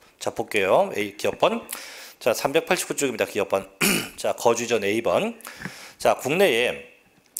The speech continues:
일 주택을 소유한 일 세대가 그 주택입니다. 일명 종전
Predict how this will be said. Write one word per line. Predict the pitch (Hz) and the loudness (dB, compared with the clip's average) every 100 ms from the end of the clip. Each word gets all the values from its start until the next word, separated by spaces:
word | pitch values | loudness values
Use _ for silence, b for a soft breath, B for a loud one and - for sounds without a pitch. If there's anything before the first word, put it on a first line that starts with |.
| - B B B | -8 B B B
일 | 113 | -2
주택을 | 151 - 202 196 | -2 2 4 4
소유한 | 175 170 160 | 4 4 4
일 | 156 | 2
세대가 | 147 123 98 87 - | 2 2 4 2 0
그 | 139 | -2
주택입니다. | 135 - 151 131 98 - 85 | -2 2 2 2 -4 -6 -4
일명 | 120 147 147 | 0 0 0
종전 | 135 113 123 160 185 | -2 0 2 2 0